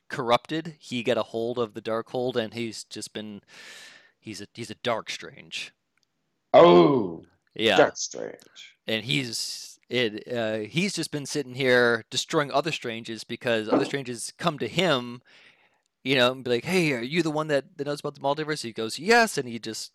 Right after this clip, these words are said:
Speaker 1: you know, he'll kill him and send him to the multiverse, and there's a whole thing about the dreams in there, too, that's really not important. There's a musical battle that some people liked, some people didn't like.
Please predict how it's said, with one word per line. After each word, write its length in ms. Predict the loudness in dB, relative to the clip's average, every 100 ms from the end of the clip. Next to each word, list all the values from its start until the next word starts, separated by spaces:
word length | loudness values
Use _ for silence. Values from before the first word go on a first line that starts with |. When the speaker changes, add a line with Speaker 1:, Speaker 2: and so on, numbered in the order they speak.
| _
Speaker 1:
you 100 | -20
know, 120 | -20 -20
he'll 140 | -20 -6
kill 160 | -2
him 100 | -2
and 120 | -4 -8
send 140 | -8
him 40 |
to 40 | -8
the 120 | -6
multiverse, 840 | -6 -6 -10 -8 -8 -10 -12 -14
and 200 | -18 -20 _ _ _ _ _ -6
there's 140 | -4
a 60 | -2
whole 140 | -2
thing 180 | -4 -6
about 160 | -6 -6
the 80 |
dreams 440 | -8 -10 -10 -12 -12
in 60 |
there, 140 | -10 -10
too, 220 | -10 -8
that's 240 | -8 -10
really 120 | -10 -6
not 100 | -6
important. 600 | -6 -6 -8 -10 -12 -8
There's 140 | -8
a 60 | -8
musical 440 | -8 -6 -4 -4
battle 460 | 0 2 0 -4 -12 -20 -20 _
that 220 | 0 0
some 120 | -2
people 300 | -2 -2 0
liked, 280 | 2 2 0
some 180 | -8 -10
people 260 | -8 -6 -4
didn't 320 | -4 -6 -6
like. 420 | -2 -2 -4